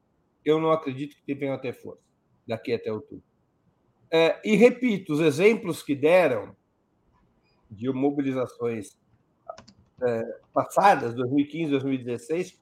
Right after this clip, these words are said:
contra o P T e dois mil e treze, foram mobilizações na qual os setores que entraram em campo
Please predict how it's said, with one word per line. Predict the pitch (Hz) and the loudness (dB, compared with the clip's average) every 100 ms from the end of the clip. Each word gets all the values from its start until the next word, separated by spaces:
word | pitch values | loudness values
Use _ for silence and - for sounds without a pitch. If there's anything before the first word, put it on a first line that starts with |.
| _ | _
contra | - 185 180 147 | 2 4 4 0
o | 143 | -2
P | 131 | -2
T | - 113 101 - - | -4 -8 -8 -10 -14
e | 185 | -4
dois | 165 139 | 0 0
mil | 123 110 | 0 -6
e | |
treze, | - 180 202 147 127 _ _ _ _ | -2 4 4 4 -6 _ _ _ _
foram | 277 285 | 6 8
mobilizações | 254 247 214 175 160 - 220 233 | 8 6 2 2 2 6 8 8
na | 214 202 | 6 0
qual | - 165 | 4 4
os | 160 | 4
setores | - 190 - - 262 262 - | -2 -8 -6 6 6 6 0
que | - | -8
entraram | 175 156 160 151 135 123 117 | -8 -4 0 2 2 0 -4
em | 120 | -4
campo | 175 214 190 - 104 | 0 0 0 -10 -20